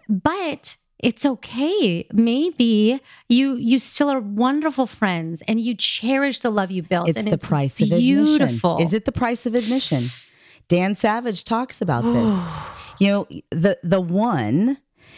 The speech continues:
Speaker 2: is not gonna be perfect every day. And this is where, this is where I really struggle, right? Because, you know, y-, you,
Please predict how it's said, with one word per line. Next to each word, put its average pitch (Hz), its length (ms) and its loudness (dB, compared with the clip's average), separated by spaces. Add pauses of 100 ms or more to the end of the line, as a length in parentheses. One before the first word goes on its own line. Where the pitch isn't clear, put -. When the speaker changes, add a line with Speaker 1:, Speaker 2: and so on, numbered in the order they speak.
(180)
Speaker 2:
is 254 120 2
not 339 220 0
gonna 320 160 2
be 233 120 -2
perfect 196 520 0
every 160 540 0
day. 127 720 -2
And 202 160 0
this 294 180 -2
is 330 180 0
where, 233 440 2
this 185 260 0
is 277 160 0
where 208 300 2
I 156 560 0 (340)
really 160 260 2
struggle, - 480 -4 (120)
right? 151 320 0
Because, 147 560 0 (800)
you 202 100 6
know, 165 320 0
y-, - 220 -4
you, 202 540 2